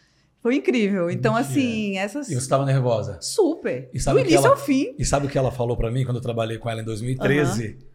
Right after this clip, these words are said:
Speaker 3: A gente tava indo pro programa da Ana Maria Braga, foi... e eu tinha feito uma entrevista com ela online, e aí eu encontrei com ela no hotel e ela foi pro Ana Maria Braga. Ela ia fazer uma bateria, um monte de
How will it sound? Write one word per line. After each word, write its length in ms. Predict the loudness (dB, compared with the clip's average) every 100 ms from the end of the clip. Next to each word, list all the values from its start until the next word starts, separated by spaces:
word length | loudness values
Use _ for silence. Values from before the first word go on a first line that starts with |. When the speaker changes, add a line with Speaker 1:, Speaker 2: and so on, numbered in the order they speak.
| _ _ _
Speaker 3:
A 100 | -10
gente 200 | -10 -4
tava 180 | -2 -2
indo 120 | -4
pro 60 | -4
programa 360 | -4 -4 -6 -4
da 80 |
Ana 120 | -6 -6
Maria 260 | -10 -10
Braga, 640 | -6 -4 -2 -2 -6 -8 -18 -20 -12
foi... 440 | -8 -6 -8 -8
e 60 | -6
eu 100 | -6
tinha 340 | -4 -4 -4 -6
feito 180 | -6 -6
uma 80 | -8
entrevista 380 | -8 -8 -10
com 160 | -10 -8
ela 180 | -6 -6
online, 600 | -6 -8 -8 -6 -6 -6
e 80 | -4
aí 200 | -4 -6
eu 60 |
encontrei 340 | -8 -10 -4 -4
com 120 | -2
ela 120 | 0
no 100 | 0
hotel 420 | -2 -4 0 0 0
e 40 |
ela 180 | -2 -4
foi 220 | -6 -6
pro 260 | -8 -8 -6
Ana 120 | -6
Maria 220 | -8 -8
Braga. 280 | -8 -10 -10
Ela 80 | -8
ia 20 |
fazer 200 | -6 -6
uma 120 | -6
bateria, 380 | -8 -10 -10 -14
um 60 | -12
monte 300 | -10 -10 -10
de 260 | -12 -12